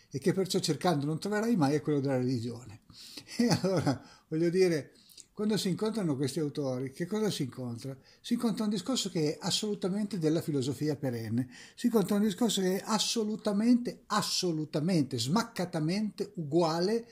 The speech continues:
tra la tradizione cosiddetta hindu, del, del, del, del, dell'Advaita Vedanta, voglio dire, delle Upanishad, come può essere la traduzione del, del buddismo, come, e anche quella, e poi, comunque, voglio dire,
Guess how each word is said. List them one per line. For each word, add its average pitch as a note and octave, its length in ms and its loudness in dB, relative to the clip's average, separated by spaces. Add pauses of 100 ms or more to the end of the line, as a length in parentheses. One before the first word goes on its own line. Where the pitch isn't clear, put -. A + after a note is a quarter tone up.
(340)
tra D#3+ 340 0 (340)
la F3 180 2
tradizione F3+ 640 2
cosiddetta D3 560 0
hindu, D3 560 2
del, C3+ 340 -2
del, B2 300 0
del, A#2+ 320 0
del, A2+ 380 -8
dell'Advaita B2 600 -4
Vedanta, D#3 520 -2
voglio C3 240 -4
dire, D3 260 -2 (400)
delle C3+ 160 0
Upanishad, C3 600 -2 (240)
come F#3+ 260 0
può F3+ 220 2
essere F3+ 600 2
la D#3+ 120 -8
traduzione F3+ 420 2
del, D3 140 0
del D3 320 -6
buddismo, D3+ 500 0
come, F#3 300 -4 (380)
e E3 360 -8
anche C#3+ 220 -4
quella, D#3 320 0
e D3+ 280 -12
poi, D3 420 -8 (180)
comunque, A#3 320 0 (240)
voglio G#3 120 -2
dire, A3+ 220 -2